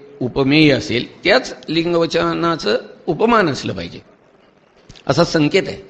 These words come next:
परंतु हा संकेत झुगारून भागवतकारांनी नपुसकलिंगी मनाला पुल्लिंगी हत्तीची उपमा दिली.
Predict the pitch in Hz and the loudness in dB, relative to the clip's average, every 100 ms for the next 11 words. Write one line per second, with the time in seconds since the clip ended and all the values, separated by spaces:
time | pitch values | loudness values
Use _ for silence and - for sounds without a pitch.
0 | - - - - 180 196 190 190 175 110 | -20 -20 -12 0 2 2 2 0 2 2
1 | 165 180 - 127 117 151 156 160 120 - | 0 0 -2 -4 -2 -2 -2 -6 -2 0
2 | 143 180 180 143 123 147 - - - - | 6 8 8 4 -2 -6 -8 -20 -20 -20
3 | - 127 110 120 185 196 147 127 117 123 | -14 -2 0 4 4 4 0 0 -2 -2
4 | 151 147 - - - - - 160 160 160 | -2 -6 -18 -20 -20 -14 -4 0 0 0
5 | 254 233 233 220 208 196 180 175 180 175 | 0 4 4 4 2 2 0 0 2 2
6 | 160 151 156 147 151 165 - - 190 185 | 2 2 2 2 2 2 -2 -4 2 2
7 | 214 247 254 247 170 - 202 160 175 143 | 4 2 4 6 6 2 -4 0 0 2
8 | 143 120 101 | -2 -2 -8